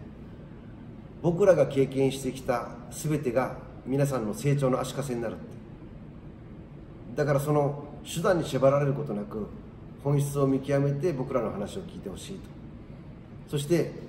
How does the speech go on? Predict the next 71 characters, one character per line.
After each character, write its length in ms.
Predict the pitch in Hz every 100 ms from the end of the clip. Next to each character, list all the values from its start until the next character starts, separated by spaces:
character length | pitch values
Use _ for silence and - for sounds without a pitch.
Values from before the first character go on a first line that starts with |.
| - -
僕 180 | 160 185
ら 100 | 196
が 60 | 156
や 100 | 147
っ 60 |
て 80 | 156
き 60 | -
た 120 | 131
経 180 | 143 135
験 340 | 139 135 127 - -
の 140 | 147 135
延 160 | 135
長 140 | 143 151
線 180 | 147 143
に 240 | 143 139 -
も 300 | 160 139 -
う 40 | 113
な 100 | 170
い 100 | 175
社 140 | 139
会 160 | 127 107
が 60 | 95
今 160 | 90
や 140 | 90 107
っ 20 |
て 140 | -
き 80 | -
て 80 | -
る 60 | 87
か 80 |
ら、 160 | 90 - - - - - - - - - -
都 140 | -
度 80 | 185
都 140 | 170 175
度 420 | 139 - - -
自 120 | 117
分 180 | 139 151
の 80 | 139
見 140 | 143
た 100 | 143
も 140 | 117 101
の、 140 | 98 -
聞 180 | - 113
い 20 |
た 120 | 120
も 120 | 110
の、 80 | 110
感 240 | 110 113
じ 100 | 98
た 80 | 110
も 140 | 104 101
の、 120 | 98
触 120 | -
れ 80 | 117
た 120 | 113
も 100 | 104
の 120 | 104 101 - -
以 60 |
外 160 | 135 113
は 80 | 95
信 200 | - 131
用 120 | 123
す 140 | -
る 80 | 127
な 40 | 92
っ 40 |
て 60 | -
言 80 |
っ 40 | -
て 60 |
ま 80 | -